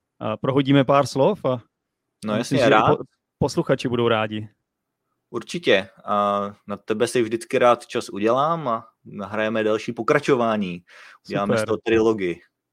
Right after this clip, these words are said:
Speaker 1: <laughs> Paráda. A ještě zmíním, že chystáme s Michalem nahrát i podcast v angličtině, což si myslím, že bude úplně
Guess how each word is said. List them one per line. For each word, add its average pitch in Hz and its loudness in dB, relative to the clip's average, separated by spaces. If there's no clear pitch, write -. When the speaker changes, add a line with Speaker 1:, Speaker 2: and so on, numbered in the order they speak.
Speaker 1:
<laughs> - -18
Paráda. 127 -2
A 104 -4
ještě 120 0
zmíním, 151 2
že 120 -4
chystáme 190 0
s 139 0
Michalem 151 -4
nahrát 131 2
i 135 -2
podcast 127 -2
v - -18
angličtině, 135 -2
což - -8
si - -4
myslím, 127 0
že 131 0
bude 131 0
úplně 131 -2